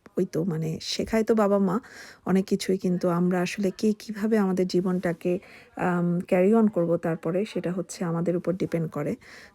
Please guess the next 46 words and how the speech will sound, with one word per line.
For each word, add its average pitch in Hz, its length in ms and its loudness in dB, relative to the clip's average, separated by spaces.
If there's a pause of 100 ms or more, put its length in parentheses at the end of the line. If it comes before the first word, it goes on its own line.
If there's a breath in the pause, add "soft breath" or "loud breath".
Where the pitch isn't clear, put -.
তো 196 380 6
কিছু 269 220 2
কিছু 302 220 0
জিনিস 262 360 2
আমি 196 140 2
আসলে 175 260 0
চেষ্টা 170 340 -2
করি, 165 280 0
আমার 165 260 0
বাবা 175 280 -2
মার 175 180 0
কিছু - 260 -6
শিক্ষা - 380 -4
আমি 196 320 4 (380 loud breath)
চেষ্টা 233 400 4
করি 220 320 2
আম-, 190 280 2
ধরে 202 280 2
রাখার 190 280 2
জন্য। 180 220 0
আসলে 302 300 0 (220)
আমি 226 180 6
নি-, 240 140 4
চেষ্টা 233 340 2
করি 190 200 2
না, 165 80 2
মানে 165 160 0
এটা 190 140 0
অটোমেটিক 214 460 2
আমার 185 180 0
ভেতরে 185 420 0 (340 loud breath)
চলে 233 260 6
এসেছে। - 360 -2 (220)
তার 190 140 4
মধ্যে 214 260 2
একটা 202 220 -2
হচ্ছে 208 480 -4
একসঙ্গে 196 420 -2
বসে 175 320 -2
খাওয়া। 139 320 -6 (460 loud breath)
আর 170 280 2 (120)
এটা 214 220 4
যে 269 180 2
কত 220 200 0
বড় 247 240 6
থেরাপি 196 580 2